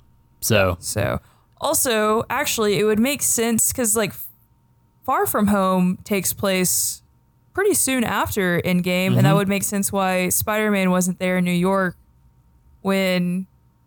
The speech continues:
Speaker 2: Falcon and Winter Soldier, Soldier showed up.
Speaker 1: Yeah.
Speaker 2: Which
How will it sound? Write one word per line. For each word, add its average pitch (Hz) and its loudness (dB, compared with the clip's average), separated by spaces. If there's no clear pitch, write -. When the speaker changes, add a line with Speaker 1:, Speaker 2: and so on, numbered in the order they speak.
Speaker 2:
Falcon 190 -2
and 180 2
Winter 180 0
Soldier, 175 -2
Soldier 180 -4
showed 165 -4
up. 131 -4
Speaker 1:
Yeah. 120 2
Speaker 2:
Which - -10